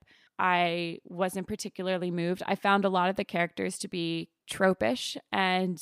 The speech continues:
uh, a little bit simplistic. Um, the depiction of drunkenness after having P T S D and being a person that, so all this, I'm describing the character of Alfred. Uh, he comes back from war and he's struggling with P T S D. He becomes a drunk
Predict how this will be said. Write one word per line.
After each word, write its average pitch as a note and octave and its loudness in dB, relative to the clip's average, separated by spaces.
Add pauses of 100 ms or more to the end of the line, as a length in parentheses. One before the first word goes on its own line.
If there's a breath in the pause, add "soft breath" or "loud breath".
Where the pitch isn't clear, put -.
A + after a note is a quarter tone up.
(160)
uh, F3 0
a F#3 2
little F#3+ 2
bit F#3 -6
simplistic. F#3+ -4 (260)
Um, F#3 -2
the G#3 -2
depiction G3 -4 (100)
of F3 2
drunkenness G3+ -4 (120)
after F3+ -2 (300)
having F#3 -4
P G#3+ -10
T G3+ -4
S F#3 -4
D G3 -4
and F3+ -4
being F3+ -4
a F3 -6
person F3 -6
that, E3+ -4 (120)
so F3 2 (520)
all F#3+ 10
this, E3 -6
I'm G3 6
describing F3 6
the - -6
character E3+ -4
of F3+ -8
Alfred. - -2 (340 loud breath)
Uh, F3+ 4
he F3+ 0
comes F#3 -4
back F3+ 6
from E3+ -6
war G#3+ 10
and F#3 -2
he's F3+ -8
struggling G3+ 0
with F#3+ -2
P F#3 -6
T F3+ -2
S F3+ -2
D. F3+ -6
He F#3 -10
becomes F#3 -6
a F#3 -2
drunk E3 -4